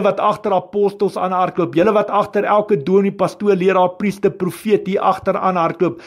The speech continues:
as daai mense sê spring, dan spring julle almal in die vuur. Luister mooi. Julle wat agter ikone wil aanhardloop, mense wat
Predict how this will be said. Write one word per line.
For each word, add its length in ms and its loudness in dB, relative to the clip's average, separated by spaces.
as 140 0
daai 180 2
mense 320 -2
sê 160 -6
spring, 380 -4
dan 100 -4
spring 240 -2
julle 160 4
almal 300 2
in 20 -2
die 80 -2
vuur. 380 2
Luister 340 2
mooi. 480 4
Julle 240 0
wat 160 -4
agter 320 -2
ikone 640 0
wil 160 2
aanhardloop, 560 0
mense 400 2
wat 240 0